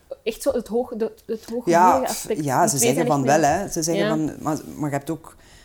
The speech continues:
Speaker 2: allee, ze, ze doen zoveel onderzoek. Die heeft zelfs, eh, C T-scans gedaan,
Speaker 1: Amai.
Speaker 2: eh, echt om te zien, omdat die, dat die zo erge migraine heeft, ja,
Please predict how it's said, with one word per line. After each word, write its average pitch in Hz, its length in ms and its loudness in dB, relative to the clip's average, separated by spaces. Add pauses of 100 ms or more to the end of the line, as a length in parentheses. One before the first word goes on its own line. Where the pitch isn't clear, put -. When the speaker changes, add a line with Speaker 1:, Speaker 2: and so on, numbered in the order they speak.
(160)
Speaker 2:
allee, 135 260 -2
ze, - 180 -8
ze 127 220 -6
doen 131 160 -6
zoveel 147 260 -2
onderzoek. 170 500 -4
Die 143 120 -6
heeft - 100 -8
zelfs, - 380 -4
eh, 80 200 -8
C 123 440 -4
T-scans 131 420 -2
gedaan, 123 400 -6
Speaker 1:
Amai. 247 420 -2
Speaker 2:
eh, 120 200 -6 (360)
echt - 220 -8
om 147 100 -6
te 127 100 -8
zien, 135 200 -4
omdat 139 260 -4
die, 117 280 -6 (300)
dat - 220 -10
die 123 160 -6
zo 147 300 4
erge 151 380 2
migraine 139 440 0
heeft, - 400 -6
ja, 120 260 -10